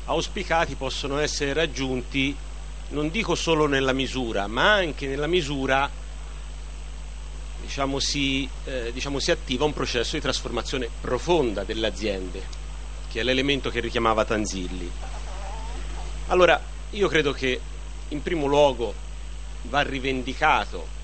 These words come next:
che anche il trasporto pubblico locale, oltre a un valore sociale, a un valore ambientale, a un valore economico rilevante,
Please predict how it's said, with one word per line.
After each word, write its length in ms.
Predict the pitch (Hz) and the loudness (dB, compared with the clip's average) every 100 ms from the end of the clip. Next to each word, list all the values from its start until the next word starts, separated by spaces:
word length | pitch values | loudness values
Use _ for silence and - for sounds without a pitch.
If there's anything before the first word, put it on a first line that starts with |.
| - | -8
che 140 | 127 | -2
anche 400 | 147 147 135 123 | 0 0 -2 -4
il 160 | 113 - | -4 -4
trasporto 760 | - 110 - - 147 - - 98 | -6 -6 -4 0 0 -2 -6 -6
pubblico 460 | 151 131 110 - | -6 -6 -6 -4
locale, 800 | 147 - 113 98 95 95 - - - - - - | -4 -2 0 0 -2 -4 -6 -10 -10 -10 -6 2
oltre 360 | 151 131 117 - - | 2 4 0 0 -6
a 100 | - | -4
un 120 | 113 107 | -4 0
valore 360 | 117 143 143 | 2 2 0
sociale, 640 | - 117 - 127 139 127 107 | -2 -2 2 6 6 4 0
a 40 | |
un 100 | 107 | -2
valore 280 | 113 117 117 | -2 0 0
ambientale, 800 | 113 110 107 - 139 143 131 104 | 0 -2 -2 2 6 6 4 2
a 60 | 101 | 0
un 80 | |
valore 320 | 107 110 135 117 | 0 0 0 0
economico 540 | 113 123 127 117 113 | 0 0 0 0 0
rilevante, 920 | 120 151 120 98 95 95 110 107 - | 0 2 2 0 -2 -4 -4 -4 -6